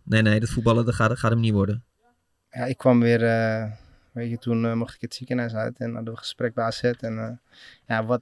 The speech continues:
Speaker 2: letterlijk gezegd, eh, werd, was dat, eh, ik niet door de medische keuring zou komen. En ja, dat begreep ik als kleinkind ook al niet. Ik, ik dacht, "Het gaat zo goed. Ik ben bijna elk seizoen topscorer." En, eh,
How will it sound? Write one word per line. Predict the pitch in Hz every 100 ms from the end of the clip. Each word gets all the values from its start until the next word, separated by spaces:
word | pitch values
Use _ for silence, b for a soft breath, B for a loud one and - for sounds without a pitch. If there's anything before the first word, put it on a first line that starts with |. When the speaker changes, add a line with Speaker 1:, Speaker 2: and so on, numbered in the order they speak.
| _
Speaker 2:
letterlijk | 135 123 139 135 131
gezegd, | 123 - 131 - -
eh, | 123 120 113 113
werd, | 120 123 -
was | 117 -
dat, | 120 113 -
eh, | 117 117 117 120 _ _ _ _ _ -
ik | 113
niet | 123
door | 123 120
de |
medische | 117 123 120 -
keuring | - 143 170
zou | - 127
komen. | 117 110 139 - _ _ _ _ _ _ _ _ _ _ _ b b b b - -
En | 113 110
ja, | 107
dat | 110 107
begreep | 113 - 117 117
ik | 113
als | 107
kleinkind | 117 110 113 113
ook | 113 -
al | 107
niet. | 107 -
Ik, | 113 110
ik | 120 113
dacht, | 117 117
"Het | 113
gaat | 110 -
zo | 120
goed. | - 127 123 123
Ik | 117 - 117
ben | 117
bijna | 117 117 117 117
elk | 117
seizoen | - 113 120 117
topscorer." | 120 - - 120 117 117 117
En, | 113 113
eh, | 113